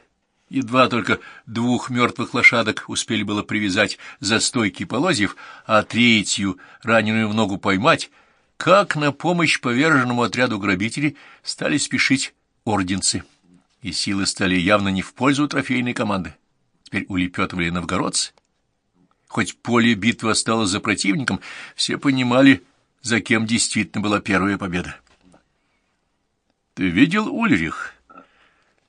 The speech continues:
Они использовали санки, чтобы доставить пехоту к месту боя,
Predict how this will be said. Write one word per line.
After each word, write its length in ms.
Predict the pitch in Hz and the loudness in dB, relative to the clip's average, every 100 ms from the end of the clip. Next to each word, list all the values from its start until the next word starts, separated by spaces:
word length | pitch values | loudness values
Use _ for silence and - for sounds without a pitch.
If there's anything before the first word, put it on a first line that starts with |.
| _ | _
Они 420 | 92 92 143 196 | -2 0 2 2
использовали 680 | 175 - - 196 175 156 147 | 2 0 0 0 2 4 6
санки, 640 | 127 - 147 202 202 - | 4 2 4 4 4 2
чтобы 240 | 101 - 92 | -4 -2 -2
доставить 500 | 98 - 110 104 - | -2 0 0 0 0
пехоту 400 | 107 - 107 123 | -6 -2 -4 -4
к 100 | - | -2
месту 300 | 120 - 151 | -2 -2 -2
боя, 300 | 127 85 | 0 0